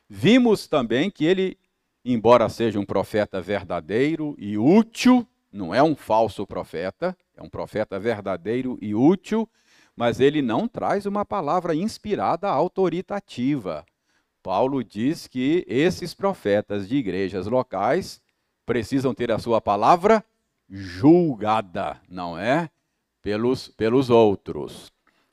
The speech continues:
Então, é, nós vimos que o dom de profecia aqui não é a mesma coisa do profeta do Antigo Testamento.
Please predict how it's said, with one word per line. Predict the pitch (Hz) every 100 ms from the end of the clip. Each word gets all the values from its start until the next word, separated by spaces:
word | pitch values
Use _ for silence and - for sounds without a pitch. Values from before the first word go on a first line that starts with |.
| -
Então, | 120 - 143 160 175 170 _ _ _ -
é, | 120 120 117 110 104 92
nós | 107 120 127 120 -
vimos | 95 123 131 139 131 -
que | - 117 110 110 101 85 -
o | 113
dom | 98 - 165 185 151
de | 135
profecia | - - 123 - 120 - - 185 180 110
aqui | 98 - 147 190 - _ _ -
não | 117 139 110
é | 120 147
a | 117
mesma | 98 135 202 185 180 190
coisa | - 147 151 160 139 147
do | 135 107 123 135 -
profeta | - 113 - 95 98 - 107
do | 107 110
Antigo | 101 90 90 87
Testamento. | - 95 - 127 87 71 - -